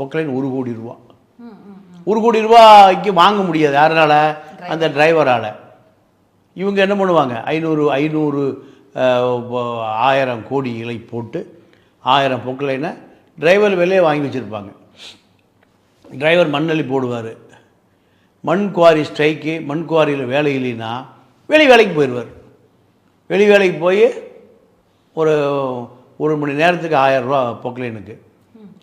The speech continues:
Speaker 1: பத்து மணி நேரம் வேலை செஞ்சா பத்தாயிரம் ரூபா. பத்தாயிரத்தை டீசல் போக அவருக்கு மாசம்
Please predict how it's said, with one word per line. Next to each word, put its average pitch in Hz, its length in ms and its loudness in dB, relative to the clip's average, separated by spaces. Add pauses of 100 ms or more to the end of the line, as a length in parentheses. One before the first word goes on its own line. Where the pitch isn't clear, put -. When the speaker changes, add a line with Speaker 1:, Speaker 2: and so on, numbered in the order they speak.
(100)
Speaker 1:
பத்து 156 240 -8
மணி 156 160 -4
நேரம் 175 200 0
வேலை 165 180 -2
செஞ்சா 165 200 -6
பத்தாயிரம் 127 440 -8
ரூபா. 117 160 -10 (880)
பத்தாயிரத்தை 147 680 0 (560)
டீசல் 156 480 -6
போக 151 360 -8 (520)
அவருக்கு 147 400 -2
மாசம் 151 500 -4